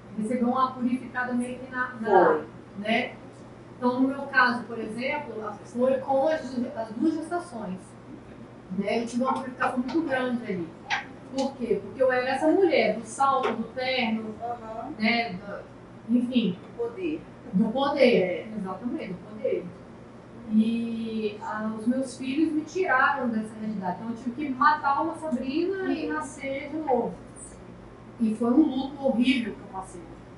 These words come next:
Speaker 1: Porque eu não ainda estava plenamente convertida, eu estava num pro-, eu estava no processo de conversão, né? Mas, assim, na, na verdade eu já estava convertida, mas eu não estava naquele, naquela decisão do caminho da santidade. Que a gente fala assim, "Agora eu vou,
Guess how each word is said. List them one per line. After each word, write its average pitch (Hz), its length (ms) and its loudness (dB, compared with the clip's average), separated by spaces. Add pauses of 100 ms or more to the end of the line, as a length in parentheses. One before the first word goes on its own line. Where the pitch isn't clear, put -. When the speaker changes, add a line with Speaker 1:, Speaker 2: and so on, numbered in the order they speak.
(140)
Speaker 1:
Porque 226 560 2
eu 220 80 0
não 247 220 2
ainda 269 280 -2
estava 233 460 0
plenamente 233 440 -10
convertida, 240 600 -6
eu - 40 -8
estava 262 340 4
num 330 120 -2
pro-, 349 240 0 (340)
eu 320 80 4
estava 392 340 8
no 440 80 0
processo 320 300 2
de - 60 -12
conversão, 240 680 -4 (580)
né? 226 240 4
Mas, 226 240 2
assim, 247 240 -8 (120)
na, 349 80 -6 (580)
na 403 80 0
verdade 427 400 4
eu 370 80 6
já 381 140 2
estava 349 320 4
convertida, 320 560 -6
mas 254 200 -4
eu 269 80 -6
não 285 200 -4
estava 269 480 -2
naquele, 262 640 -8
naquela 247 300 -4
decisão 240 640 -6
do 247 140 -10
caminho 269 600 2 (120)
da - 200 6
santidade. 220 540 -4
Que 226 100 -8
a - 20 -4
gente 220 120 -4
fala 247 180 2
assim, 214 160 -8
"Agora 208 260 -6
eu 240 60 -2
vou, 262 200 -8